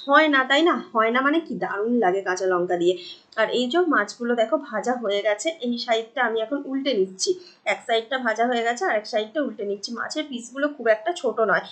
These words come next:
আর খেতে কিন্তু দুর্দান্ত হয়েছিল, কি বলবো। এই শুধু এই রেসিপিটা দিয়ে ভাত খাওয়া হয়ে গেছে, আর আমার বড় খুব খেতে পছন্দ করেছে। তো চলো,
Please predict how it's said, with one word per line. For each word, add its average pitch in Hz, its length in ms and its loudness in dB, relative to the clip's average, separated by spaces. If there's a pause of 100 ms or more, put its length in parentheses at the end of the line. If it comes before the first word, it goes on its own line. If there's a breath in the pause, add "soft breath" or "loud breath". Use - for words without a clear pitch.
(220 loud breath)
আর 220 100 4 (100)
খেতে 240 240 2
কিন্তু 311 300 0
দুর্দান্ত 233 680 0
হয়েছিল, 233 540 0
কি 294 160 -6
বলবো। 220 320 0
এই 285 400 -6
শুধু 294 260 -4
এই 262 200 -2
রেসিপিটা 285 420 -4
দিয়ে 311 180 4
ভাত 262 320 0
খাওয়া 226 180 8
হয়ে 202 240 2
গেছে, 185 240 4
আর 196 80 2
আমার 208 200 2
বড় 202 260 2
খুব 359 320 4
খেতে 285 200 -2
পছন্দ 208 400 -2
করেছে। 185 420 0 (460 loud breath)
তো 277 120 2
চলো, 277 340 4